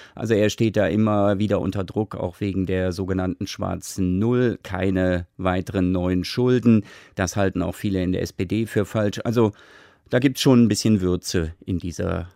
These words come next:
Haushaltsdebatte, in dieser Generalaussprache, die traditionell von der A F D, der stärksten Oppositionspartei, begonnen werden wird um neun Uhr. Und dann hat die Kanzlerin das Wort.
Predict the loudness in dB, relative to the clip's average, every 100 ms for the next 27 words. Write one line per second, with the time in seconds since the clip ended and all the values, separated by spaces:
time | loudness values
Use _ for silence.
0 | -8 -6 -4 -4 -4 -4 -4 -4 -4 -4
1 | -4 -4 -2 -2 0 2 2 2 0 -2
2 | 0 0 -2 2 2 4 2 0 0 0
3 | 0 0 -2 -4 -2 0 0 0 0 0
4 | -2 -2 -4 -4 -4 -2 0 0 -2 -6
5 | -6 -4 -2 -2 -4 -6 -4 0 0 0
6 | 0 -2 0 0 0 -2 0 0 0 0
7 | -2 -2 -2 -2 -4 -6 -6 -4 -2 -2
8 | -4 -8 -8 -6 -8 -10 -12 -12 -16 -18
9 | -18 -20